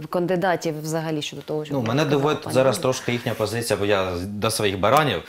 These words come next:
Speaker 1: Мгм.
Speaker 2: з приводу фальсифікацій. Чому, е, ну, «Європейська солідарність» виразила занепокоєння через те, що ми знайшли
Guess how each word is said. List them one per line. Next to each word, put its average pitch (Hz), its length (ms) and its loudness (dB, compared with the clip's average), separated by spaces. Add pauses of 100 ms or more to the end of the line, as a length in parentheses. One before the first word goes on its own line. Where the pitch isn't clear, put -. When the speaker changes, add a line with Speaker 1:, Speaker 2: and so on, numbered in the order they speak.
(120)
Speaker 1:
Мгм. 107 160 -6
Speaker 2:
з - 100 -4
приводу 110 460 0
фальсифікацій. 110 1000 0 (100)
Чому, 160 680 0 (280)
е, - 60 -6
ну, 117 140 0
«Європейська 120 480 0
солідарність» 127 580 -2
виразила 107 400 0
занепокоєння 87 840 -4 (300)
через 95 240 -2
те, 123 140 0
що 101 180 -2
ми 101 140 -2
знайшли 98 580 -2